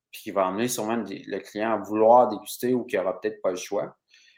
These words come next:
Mais, euh, non, la dégustation back and forth, là, directement avec le client, ça, non,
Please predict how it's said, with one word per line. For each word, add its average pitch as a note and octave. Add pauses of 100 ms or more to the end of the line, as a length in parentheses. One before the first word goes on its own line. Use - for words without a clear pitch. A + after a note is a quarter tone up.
(140)
Mais, G2+
euh, G2+
non, C3+
la B2
dégustation B2
back A#2+
and B2
forth, C#3+
là, C#3
directement B2 (120)
avec G#2+
le G#2
client, C3 (260)
ça, -
non, A2+